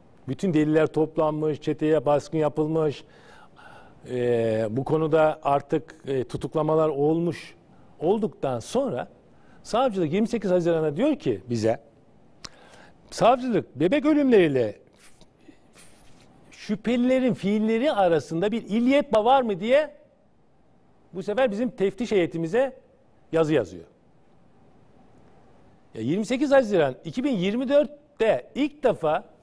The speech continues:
fiiliyet olup olmadığı konusunda savcılık bize soru soruyor.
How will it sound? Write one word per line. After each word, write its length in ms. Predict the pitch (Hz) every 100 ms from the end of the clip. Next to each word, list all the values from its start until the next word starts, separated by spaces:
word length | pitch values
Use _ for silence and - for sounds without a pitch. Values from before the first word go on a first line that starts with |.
| _ _ - - - -
fiiliyet 840 | - 226 240 269 254 - - - - _ _ _ _ -
olup 260 | 139 196 185
olmadığı 460 | 226 247 190 165
konusunda 640 | 143 180 175 220 226 294 311 - _ _
savcılık 600 | - 233 254 190 285 185
bize 420 | 180 220 254 185 - _ _ _ _ _ -
soru 240 | - 127
soruyor. 380 | 113 107 92 85